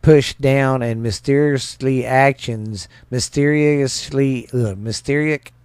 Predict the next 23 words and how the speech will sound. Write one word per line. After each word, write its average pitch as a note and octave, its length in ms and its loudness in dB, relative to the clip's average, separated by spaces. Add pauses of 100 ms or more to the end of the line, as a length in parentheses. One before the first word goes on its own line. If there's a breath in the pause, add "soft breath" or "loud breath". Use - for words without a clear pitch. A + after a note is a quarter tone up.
(200)
uh, F2+ 300 -4
mysterious, E3 880 -2 (560 soft breath)
myst-, A#2+ 480 -8 (100)
mysterious D3+ 1300 0 (260)
actions A2+ 720 0
have B2 320 -2
been B2 380 -2 (600 loud breath)
heard C3+ 420 2
from A#2+ 300 -4
the A2 100 -4
stairs. G2+ 640 -4 (680 soft breath)
So A#2+ 200 -6
this C#3+ 220 -2
place F#3+ 440 -2
is C3+ 100 -12
pretty E3+ 400 -2
haunted. C3 880 -6
It's - 240 -8
like D3 260 -4
a A#2+ 80 -2
hotel, C#3 680 2
I A2 140 -2
gather. F#2+ 560 -10